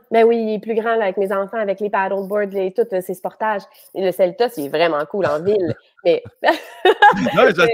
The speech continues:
Speaker 2: j'ai, j'ai googlé les deux, puis je trouvais, je, hey, je l'ai trouvé vraiment beau, le Seltos.
Speaker 1: Ben oui, il est un peu plus carré, quelque chose
Speaker 2: Ouais.
Speaker 1: d'un peu plus, euh, euh, ouais, je, je, je, je comprends ce que tu veux dire, mais le Sportage, cette année, il est hallucinant. Puis en plus,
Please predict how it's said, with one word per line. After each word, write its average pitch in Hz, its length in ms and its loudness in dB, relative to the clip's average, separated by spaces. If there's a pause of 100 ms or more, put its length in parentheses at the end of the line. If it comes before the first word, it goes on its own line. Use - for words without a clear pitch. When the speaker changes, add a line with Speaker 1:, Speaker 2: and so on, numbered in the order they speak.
(160)
Speaker 2:
j'ai, 208 160 -8 (140)
j'ai 170 120 -4
googlé 180 280 -6
les 233 140 -4
deux, 277 200 -4
puis 233 260 -10 (260)
je - 80 -20
trouvais, 165 320 -6
je, 160 220 -18
hey, 143 80 -6
je 139 80 -6
l'ai 139 140 -8
trouvé 165 180 -10 (100)
vraiment 190 360 -6
beau, 180 180 -12
le 294 80 -14
Seltos. 143 640 -16
Speaker 1:
Ben 165 120 -2
oui, 196 140 -4 (240)
il 185 60 -8
est 175 100 -8
un 180 80 -4
peu 202 100 -8
plus 226 120 -16
carré, 240 640 -4
quelque 214 140 -8
chose 247 120 -4
Speaker 2:
Ouais. 240 60 0
Speaker 1:
d'un 208 60 -6
peu 214 140 -12
plus, 254 260 -6
euh, 185 200 -2 (380)
euh, 170 520 -2
ouais, 247 260 0
je, 202 200 -2
je, 190 240 -8
je, - 260 -12
je - 80 -16
comprends 208 240 -8
ce - 120 -16
que - 60 -4
tu 202 80 -12
veux 196 60 -6
dire, 247 160 -4
mais 240 100 -2
le 202 100 -4
Sportage, 240 400 -8 (220)
cette 247 220 -6
année, 202 280 -6 (300)
il 196 60 -10
est 190 100 -8
hallucinant. 208 560 -8
Puis 233 120 -10
en 190 100 -8
plus, 277 300 -10